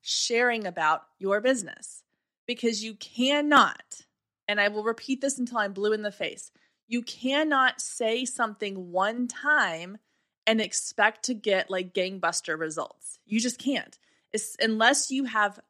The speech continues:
millions of followers and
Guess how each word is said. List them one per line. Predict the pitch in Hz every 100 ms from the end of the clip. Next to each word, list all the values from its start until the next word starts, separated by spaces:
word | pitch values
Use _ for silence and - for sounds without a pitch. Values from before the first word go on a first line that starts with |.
| -
millions | 208 233 262 277 269
of | 247
followers | - 226 247 202 156 156 175 - _ _ _
and | 214 202 196 196 190